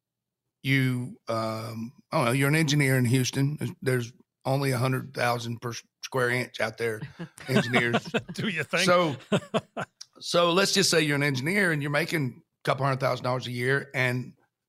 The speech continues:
Speaker 1: according to your advisor, Mal Mason, says that you're gonna continue to make that because nobody takes a cut in pay when they retire. And let's just assume you're in a twenty-two percent tax bracket.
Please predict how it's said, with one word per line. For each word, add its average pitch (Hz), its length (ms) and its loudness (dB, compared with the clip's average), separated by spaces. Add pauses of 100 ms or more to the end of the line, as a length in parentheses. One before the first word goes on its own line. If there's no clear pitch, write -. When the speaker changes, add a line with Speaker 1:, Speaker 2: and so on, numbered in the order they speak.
(200)
Speaker 1:
according 156 280 2
to 135 260 -2
your 135 140 2
advisor, 151 500 0
Mal 135 220 0
Mason, 156 340 0
says 135 340 0
that 123 220 -6
you're 147 120 -6
gonna 139 160 -2
continue 202 380 -2
to 165 60 -4
make 143 220 -4
that 139 240 -2
because 139 220 -6
nobody 151 260 0
takes 139 200 -4
a - 40 -12
cut 127 180 0
in 117 60 -14
pay 127 160 2
when 120 120 -2
they 117 80 -2
retire. 151 460 -4 (1600)
And 139 100 2
let's 196 160 4
just 196 220 -2
assume 180 400 2
you're 147 100 0
in 143 60 -2
a 127 60 -4
twenty-two 147 440 -2
percent 139 320 -4
tax 147 260 -2
bracket. - 360 -6